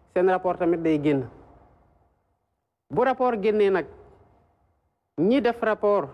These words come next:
ñi def mission bi, yenn saa yi ñu ne dañuy demander ouverture enquête judiciaire, procureur lañ koy jox. Bu boobaa procureur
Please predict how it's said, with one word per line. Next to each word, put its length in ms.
ñi 120
def 100
mission 380
bi, 140
yenn 240
saa 180
yi 60
ñu 100
ne 200
dañuy 260
demander 340
ouverture 480
enquête 320
judiciaire, 400
procureur 440
lañ 200
koy 160
jox. 100
Bu 100
boobaa 380
procureur 680